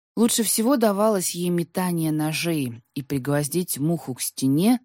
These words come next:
Настя вполне могла. Баюн недолго думал, как применить ее навыки. Много позже, когда обида и злость на Баюна поутихли, Настасья поняла, что он пытался позаботиться о них.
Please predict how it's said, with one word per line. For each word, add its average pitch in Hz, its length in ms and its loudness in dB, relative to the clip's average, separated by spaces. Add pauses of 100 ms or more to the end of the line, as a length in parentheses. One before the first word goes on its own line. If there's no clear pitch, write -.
(200)
Настя 147 500 0
вполне 131 480 -2
могла. 147 460 -2 (880)
Баюн 226 560 4
недолго 214 720 4
думал, 170 580 4 (300)
как 196 280 -2
применить 143 560 0
ее 135 160 0
навыки. 127 580 -6 (1160)
Много 285 280 4
позже, 320 400 2
когда 170 500 0
обида 170 460 -2
и 165 80 4
злость 156 480 0
на 151 100 0
Баюна 147 480 0
поутихли, 147 800 0
Настасья 147 580 0
поняла, 214 380 0
что - 180 -4
он 185 100 -2
пытался 196 500 -2
позаботиться 175 920 -2
о 120 120 -6
них. - 340 -10